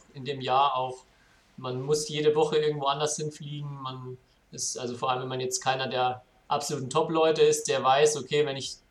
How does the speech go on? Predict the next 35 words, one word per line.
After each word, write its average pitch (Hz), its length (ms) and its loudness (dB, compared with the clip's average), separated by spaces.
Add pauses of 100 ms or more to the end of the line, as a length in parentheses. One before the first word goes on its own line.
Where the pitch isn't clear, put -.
zwölf 143 300 -2
Turniere 147 360 -2
spiele, 160 320 0
dann 135 140 0
bin 147 100 -2
ich 139 100 -6
auch 131 80 -2
sicher 135 280 -4
dabei. 131 480 -4 (540)
Ähm, 127 460 -8 (460)
ja, 123 220 0
dass 117 200 -2
das 131 140 -4
einfach 131 440 -6 (460)
schon 131 220 -4
ein 123 200 -4
extremes 123 560 -4
Jahr 127 260 6
ist, - 100 -2
wo - 40 -2
man 127 180 -2
auch 120 120 -4
fast 135 220 -2
keine 127 220 -4
Zeit 131 260 -4
zum 127 140 -8
Trainieren 139 460 -4
hat, 139 260 -2
weil 127 120 -4
man 127 120 -6
eben 127 200 -8
nur 147 160 -2
unterwegs 131 440 -10
ist. - 300 -8 (580)
Und 117 640 -8